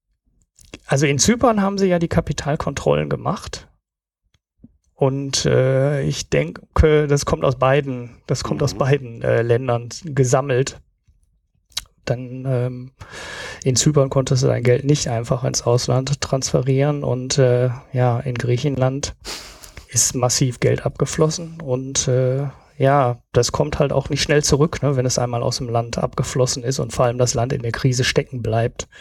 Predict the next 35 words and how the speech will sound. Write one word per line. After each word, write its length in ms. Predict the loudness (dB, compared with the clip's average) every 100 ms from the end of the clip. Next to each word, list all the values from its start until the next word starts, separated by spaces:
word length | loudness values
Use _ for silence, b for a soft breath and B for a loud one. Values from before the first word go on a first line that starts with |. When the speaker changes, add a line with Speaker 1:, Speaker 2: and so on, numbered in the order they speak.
| B B B B
Speaker 1:
dann 140 | -2
kriegst 220 | 2 0 0
du 40 |
es 120 | 0
halt 140 | 0 0
nicht, 240 | -2 0
äh, 400 | 2 2 0 -2
nicht 640 | -6 -10 -10 -2 -2 0
wieder 160 | 0 2
leicht 300 | 2 0 0
zurück. 360 | 0 0 -2 -10 _ _ _ _ _ _ B B B B B B B B B _ _ _
Speaker 2:
Also, 1500 | -2 0 2 4 4 4 0 0 2 4 6 6 4 2 -4 -14 b b _ _ _
ich 320 | -10 -10 -10
tu 180 | -8 -2
mich 280 | -2 -2 2
da 180 | 4 4
ein 140 | 0
bisschen 340 | -4 -4 -4 -6
schwer 320 | 0 2 2
mit 160 | -2
dieser 220 | -4 -4 -4
ganzen 380 | -4 -8 -10
Geschichte. 560 | -8 -8 -8 -10 -10 -8
Der, 320 | -4 0 0
der 220 | 4 2
I 140 | 2 2
W 140 | 4
F 220 | 4 2
hat 180 | 0 0
ja 80 | 0
schon 240 | 0 0
länger 540 | 4 4 6 4 2 0
irgendwie, 880 | -4 -6 -8 -12 -12 -8 -6 -2 0
äh, 340 | 0 -2 -2
gesagt, 500 | -4 0 2 2